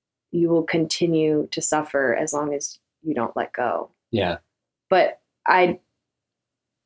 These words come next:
Speaker 1: definitely fought that.
Speaker 2: Mm-hmm.
Speaker 1: <laughs> Just fought it, you know? It's
Speaker 2: Yeah.
Speaker 1: like the, the wisdom arrived to try to speak to me, and I was like, "I don't want that. I,
Speaker 2: Mm-hmm.
Speaker 1: that's not helpful." <laughs>
Speaker 2: Yeah,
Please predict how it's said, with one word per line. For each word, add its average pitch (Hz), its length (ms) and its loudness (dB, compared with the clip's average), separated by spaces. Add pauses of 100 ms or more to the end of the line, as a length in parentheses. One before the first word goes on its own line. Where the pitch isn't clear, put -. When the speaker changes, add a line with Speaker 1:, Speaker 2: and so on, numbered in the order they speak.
(240)
Speaker 1:
definitely 160 920 2 (800)
fought 87 280 0
that. - 360 -4 (320)
Speaker 2:
Mm-hmm. 101 140 2
Speaker 1:
<laughs> - 1900 -6
Just 226 160 2
fought 233 300 8
it, 165 240 10
you 233 80 10
know? 202 240 10
It's - 160 10
Speaker 2:
Yeah. 226 120 10
Speaker 1:
like 202 160 6
the, 214 380 10
the 202 140 10
wisdom 220 460 8
arrived 196 580 6
to 196 100 6
try 196 220 6
to 180 80 6
speak 185 280 2
to 185 100 4
me, 180 100 8
and 170 100 4
I 160 60 4
was 165 100 4
like, 175 120 4
"I 165 120 6
don't 196 220 4
want 151 280 2
that. 127 380 0
I, - 120 0
Speaker 2:
Mm-hmm. 95 380 0
Speaker 1:
that's 160 340 -2
not 131 380 -4 (640)
helpful." - 640 0 (140)
<laughs> - 160 -2
Speaker 2:
Yeah, 98 300 4